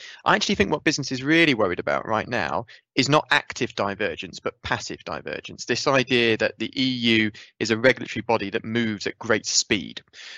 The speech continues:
So actually, when we speak to our members, what they are looking at right now is not necessarily government taking a decision to move in a completely different direction.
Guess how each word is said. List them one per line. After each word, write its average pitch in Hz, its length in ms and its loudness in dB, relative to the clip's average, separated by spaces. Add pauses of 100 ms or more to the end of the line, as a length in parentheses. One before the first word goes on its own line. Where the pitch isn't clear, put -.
So 127 120 2
actually, 143 280 2
when 160 200 0
we 160 80 -2
speak - 360 -4
to 127 140 2
our 120 100 4
members, 120 600 -2
what 135 200 0
they 135 140 6
are 123 80 4
looking 127 400 -2
at 110 160 -2
right 120 220 0
now 107 240 -2
is 104 120 -8
not 147 180 -4
necessarily 131 580 -2
government 123 460 0
taking 117 360 -6
a 110 40 -6
decision 110 500 -6
to - 140 -8
move 113 380 0
in 107 80 -2
a 104 40 -4
completely 110 460 -6
different - 280 -6
direction. 113 720 2